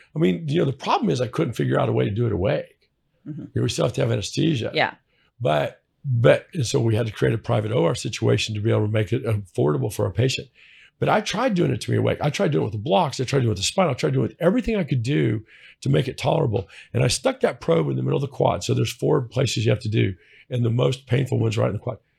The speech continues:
Speaker 1: Stuck that probe in the quad, and it's gotta be in there for two minutes, forty-five seconds. I made it about a minute and a half. I was like, "Oh, hell no." Like,
Speaker 2: Yeah.
Speaker 1: I can't, if I can't do it, I'm not gonna expect my
Speaker 2: The
Speaker 1: mom to
Speaker 2: patient
Speaker 1: be able to
Speaker 2: did it,
Speaker 1: do it.
Speaker 2: yeah.
Speaker 1: Right.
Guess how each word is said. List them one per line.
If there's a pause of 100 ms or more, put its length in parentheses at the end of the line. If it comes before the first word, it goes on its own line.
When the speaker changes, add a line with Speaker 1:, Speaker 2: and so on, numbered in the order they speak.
(120)
Speaker 1:
Stuck
that
probe
in
the
quad, (560)
and
it's
gotta
be
in
there
for
two
minutes,
forty-five
seconds. (100)
I
made
it
about
a
minute
and
a
half.
I
was
like,
"Oh, (260)
hell (160)
no." (260)
Like, (500)
Speaker 2:
Yeah.
Speaker 1:
I
can't, (320)
if
I
can't
do
it, (480)
I'm
not
gonna
expect
my
Speaker 2:
The
Speaker 1:
mom
to
Speaker 2:
patient
Speaker 1:
be
able
to
Speaker 2:
did
it,
Speaker 1:
do
it.
Speaker 2:
yeah. (100)
Speaker 1:
Right.